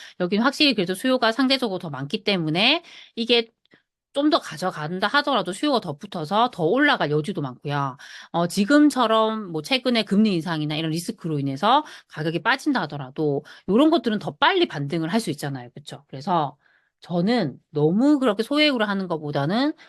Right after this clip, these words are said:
조금 더 수요가 있는 곳들을 하는 게 좋아요. 그래서 우리가 뭐 삼천만 원,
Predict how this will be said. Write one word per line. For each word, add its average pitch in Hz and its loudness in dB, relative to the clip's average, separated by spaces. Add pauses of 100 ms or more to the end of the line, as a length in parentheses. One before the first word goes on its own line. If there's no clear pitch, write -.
(120)
조금 269 -4
더 226 4
수요가 330 4
있는 147 -2
곳들을 143 -6
하는 208 0
게 151 -2
좋아요. 135 -12
그래서 139 -4 (240)
우리가 156 0
뭐 147 -2
삼천만 226 2
원, 170 -4